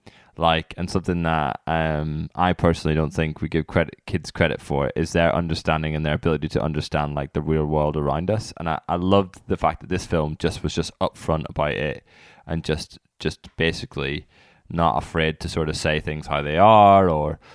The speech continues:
or talk about, like, you know, parents arguing all the time or, like, talking about, like, you know, just the fact that, like, uh, Norman is a kid who is clearly sad doesn't really understand who he is yet,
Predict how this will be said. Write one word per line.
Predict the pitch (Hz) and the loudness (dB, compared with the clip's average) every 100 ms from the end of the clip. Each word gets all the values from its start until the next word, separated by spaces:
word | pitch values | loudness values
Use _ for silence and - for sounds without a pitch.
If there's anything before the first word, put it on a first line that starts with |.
| - - | -16 -8
or | - | -2
talk | - 101 - | 4 4 4
about, | 87 82 67 | 0 2 0
like, | 78 - | -2 -4
you | |
know, | 78 76 76 | -2 -2 -4
parents | 85 80 78 | -2 0 2
arguing | 78 82 80 82 82 | 2 2 2 2 4
all | 80 | 2
the | 78 | 0
time | 78 78 82 80 80 73 | 0 0 2 0 -2 -2
or, | 69 69 - - _ - | -4 -6 -8 -18 _ -10
like, | - | -6
talking | 80 73 | -6 -4
about, | 73 55 | -4 -4
like, | 60 | -6
you | - | -6
know, | 78 73 - _ _ _ _ - | -6 -6 -12 _ _ _ _ -8
just | 82 - - _ _ _ _ _ | -8 -8 -18 _ _ _ _ _
the | 113 101 | 0 4
fact | 98 - | 4 4
that, | 78 | 0
like, | 80 80 - - _ _ - | 2 0 -2 -18 _ _ 0
uh, | 87 | 2
Norman | 85 92 92 80 78 - | 4 6 4 2 -4 -4
is | 85 80 - _ - | -4 -4 -10 _ -14
a | - | -10
kid | - 85 62 - - - - - | -2 -2 -4 -14 -20 -20 -20 -8
who | 90 87 - | -2 0 -2
is | 85 - | -6 -4
clearly | - 92 85 82 - | 0 0 2 -2 -4
sad | - 92 60 - 98 - _ _ _ _ _ 110 | -6 -4 -4 -6 -12 -18 _ _ _ _ _ -4
doesn't | 98 95 | -2 0
really | 95 | 2
understand | 92 85 85 82 - | 2 2 0 0 0
who | 90 | 0
he | 82 82 | 2 2
is | 80 - | 0 -2
yet, | 73 69 - | -2 -2 -4